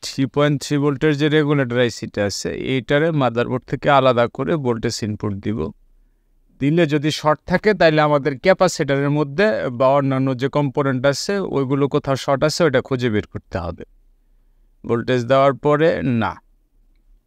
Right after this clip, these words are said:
এখন কোনো ভোল্টেজই খরচ হচ্ছে না, তার মানে আমাদের থ্রি পয়েন্ট থ্রি ভোল্টের যে রেগুলেটর আইসিটা আছে, এইটাই মূলত শর্ট সার্কিট আছে। তো বাকি দুইটা আইসি যেহেতু ভালো আছে, আমি ওয়ান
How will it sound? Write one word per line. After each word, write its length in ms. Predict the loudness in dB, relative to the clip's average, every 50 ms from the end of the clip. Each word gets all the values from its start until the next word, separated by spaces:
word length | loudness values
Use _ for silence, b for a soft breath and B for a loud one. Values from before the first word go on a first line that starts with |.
| _ _ _ _ _ _ _ _
এখন 380 | -2 -2 -2 0 0 0 2 2 2
কোনো 260 | 2 0 0 0 0 0
ভোল্টেজই 600 | -2 -2 -2 -2 -2 0 0 0 0 2 0 -2
খরচ 400 | 0 0 2 2 2 2 2 0 -2
হচ্ছে 340 | -6 -8 -8 -10 -10 -8 -6
না, 120 | -4 -4 -4
তার 180 | -2 -2 -2 0
মানে 220 | 0 -2 -2 0 0 0
আমাদের 400 | 0 0 -2 0 0 0 0 0 0 -2 -8
থ্রি 180 | -8 -6 -6 -6
পয়েন্ট 400 | -2 0 0 2 2 2 0 -2 -4 -6 -8
থ্রি 160 | -6 -4 -2
ভোল্টের 380 | 0 0 -2 -2 0 0 -2 0
যে 120 | 0 0 0
রেগুলেটর 460 | 2 2 2 2 2 2 2 2 2
আইসিটা 400 | 2 2 0 -2 -6 -8 -4 -2 -2
আছে, 240 | -2 -2 -4 -6 -6 -6 -4 -2 -2
এইটাই 300 | -2 0 0 2 2 2
মূলত 360 | 2 2 2 2 2 0 0 0 -2 -2 0
শর্ট 200 | 0 0 0 0 -2
সার্কিট 420 | -2 -2 -2 -2 -2 -4 -6 -4 -2
আছে। 260 | -4 -4 -6 -10 -12 -16 -16 _ _ _ _ _ _ _ _ _ _ _ _ _ _ _ _ _ _ _ _ _ _ _ _ _
তো 60 | -4 -4 0 2 4
বাকি 260 | 4 4 4 2 2 2 2
দুইটা 200 | 0 0 2 2 2
আইসি 180 | 2 0 -4 -4 0
যেহেতু 240 | 0 0 0 0 0 2 2 2
ভালো 180 | 2 2 2 2 0
আছে, 240 | 0 -2 -2 -2 -2 0 0 -2 -2 -2
আমি 220 | 0 0 0 0 0 -2 -4 -6 -10 _ _ _ _ _ _ _ _ _ _ _ _ _ _ _ _ _ _ _ -2
ওয়ান 200 | 2 2 2 2